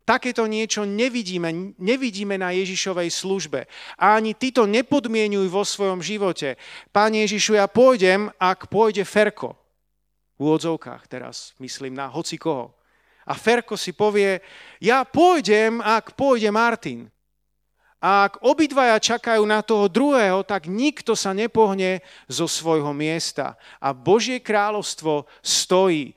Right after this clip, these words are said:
Božie kráľovstvo trpí. Nečakaj na Ferka. Ty buď príkladom, ty buď požehnaním, ty sa pohni a svojim príkladom strhneš ďalších.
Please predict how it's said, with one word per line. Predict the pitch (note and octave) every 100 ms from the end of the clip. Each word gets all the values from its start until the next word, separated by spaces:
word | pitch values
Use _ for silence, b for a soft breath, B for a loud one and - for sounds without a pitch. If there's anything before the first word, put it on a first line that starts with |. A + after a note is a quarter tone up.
| B
Božie | B C3 A3 G#3+ A#3
kráľovstvo | - G#3+ G3 G#3+ G#3 - - E3 D3+ - b b
trpí. | F3+ F3+ - C3 A#2+ - _ _ _ -
Nečakaj | D3+ G#3+ D4 - E4+ - F#3+ C#3 B2+ - b
na | E3+ F3
Ferka. | - D#4 E4+ - B2+ B2 b b
Ty | A#3+
buď | C#4+ D4 - -
príkladom, | C4 - C#4 B3+ F#3+ D#3
ty | A#3 B3+
buď | C4+ -
požehnaním, | A3 A#3+ B3+ A3 G3+ E3+ D3
ty | C#3 D4 C4
sa | A#3 E3+
pohni | _ D#4 E4+ A#3 E3 F3+ A3 B B B
a | G3
svojim | F#3 - A#3 D#4 D4
príkladom | G#3 B3 B3 A#3+ A3+ F#3+ F#3+ F3+ b b
strhneš | - - - C4+ A3+ A3+ G3 D3
ďalších. | F3+ E3+ E3 - B2+ A#2